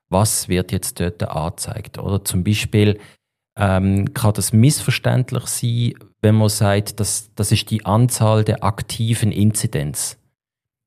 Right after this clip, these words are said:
Die Definition von aktiven Inzidenz, die, die ist nicht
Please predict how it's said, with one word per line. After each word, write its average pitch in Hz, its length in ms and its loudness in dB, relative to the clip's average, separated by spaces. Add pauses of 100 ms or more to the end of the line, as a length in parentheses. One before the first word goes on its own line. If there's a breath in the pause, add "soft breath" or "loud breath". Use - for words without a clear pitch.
(120)
Die 107 80 2
Definition 113 880 2
von - 200 -4
aktiven 117 600 -2
Inzidenz, 107 720 -2
die, 101 200 -4 (260)
die 104 140 -2
ist - 260 -8 (240)
nicht 117 520 4